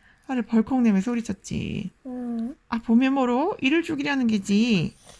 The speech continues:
Speaker 1: 농부가 혀를 끌끌 차며 말했어. "아니, 그 조그만 이를 죽이려고 그렇게 큰 바위를 던졌단 말이오? 모르면 잠자코나 계시오.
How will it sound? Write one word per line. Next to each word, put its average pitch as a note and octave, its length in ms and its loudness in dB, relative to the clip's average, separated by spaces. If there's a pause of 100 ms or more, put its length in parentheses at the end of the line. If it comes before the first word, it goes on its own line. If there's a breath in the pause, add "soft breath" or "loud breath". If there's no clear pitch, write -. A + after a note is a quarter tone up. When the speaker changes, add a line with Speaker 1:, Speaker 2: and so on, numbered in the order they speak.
(380 loud breath)
Speaker 1:
농부가 C#3+ 480 -2
혀를 A3 260 -2
끌끌 - 500 -14
차며 G#3+ 320 -4
말했어. G#3 460 -6 (1600 soft breath)
"아니, D4+ 200 -6
그 E4+ 140 -4
조그만 B3 460 -2
이를 A#3 200 2
죽이려고 G3 420 0
그렇게 G3 280 -4
큰 B3+ 300 -4
바위를 F3+ 300 0
던졌단 D#3+ 420 -4
말이오? D3+ 460 -2 (760 soft breath)
모르면 G#3 400 4
잠자코나 G3 520 2
계시오. F3+ 400 -2